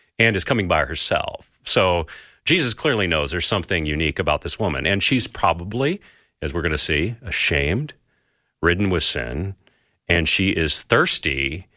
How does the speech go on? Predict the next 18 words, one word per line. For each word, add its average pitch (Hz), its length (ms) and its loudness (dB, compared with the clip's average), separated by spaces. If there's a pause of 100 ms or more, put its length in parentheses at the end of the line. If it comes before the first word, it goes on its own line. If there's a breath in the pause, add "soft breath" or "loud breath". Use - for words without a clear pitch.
(460)
but 87 340 2
she's 120 280 0
thirsty 127 440 0
for 98 200 -2
something 95 520 0
else 135 280 2
because 101 400 -4
she 101 160 0
doesn't 110 400 0
wanna 110 260 2
come 98 300 0
out 117 220 2
there 104 100 2
to 92 100 0
draw 104 280 4
water 113 440 2
ever 69 260 -4
again. 64 400 -8